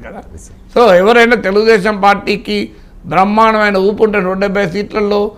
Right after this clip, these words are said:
Speaker 1: ఎందుకని ఎనిమిది పార్లమెంట్ సీట్లు ఒక ముప్పైకి పైగా అసెంబ్లీ సీట్లు ఎందుకు వదులుకుంటుందండి ఏ పార్టీ అయినా? ఇదొకటే కాదు కదా, రేపు ఎమ్మెల్సీ సీట్లు వదులుకోవాలి, రాజ్యసభ సీట్లు వదులుకోవాలి, స్థానిక సంస్థలు వదులుకోవాలి.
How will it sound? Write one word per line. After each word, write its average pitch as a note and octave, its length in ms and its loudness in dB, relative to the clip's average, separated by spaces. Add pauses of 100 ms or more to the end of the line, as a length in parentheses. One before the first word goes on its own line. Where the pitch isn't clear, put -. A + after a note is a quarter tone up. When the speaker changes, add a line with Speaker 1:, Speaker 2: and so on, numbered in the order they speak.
(420)
Speaker 1:
ఎందుకని G#3 640 0
ఎనిమిది G#3+ 240 -4
పార్లమెంట్ G3+ 480 -2
సీట్లు A3 300 -2
ఒక A3 100 -4
ముప్పైకి G#3 420 -2
పైగా G#3 320 0
అసెంబ్లీ G#3+ 340 -2
సీట్లు A3 180 -6
ఎందుకు F3+ 220 -2
వదులుకుంటుందండి F#3 560 -2
ఏ F3+ 60 -12
పార్టీ F3+ 340 -12
అయినా? A2 200 -18 (480)
ఇదొకటే B3 320 4
కాదు A#3+ 180 6
కదా, A3 180 4
రేపు G3 200 0
ఎమ్మెల్సీ F#3+ 360 -4
సీట్లు F3 240 -4
వదులుకోవాలి, A3 440 2
రాజ్యసభ F3 420 -2
సీట్లు E3 180 -4
వదులుకోవాలి, F#3+ 560 0 (520)
స్థానిక G#3 400 4
సంస్థలు F3 460 -2
వదులుకోవాలి. A#3 720 4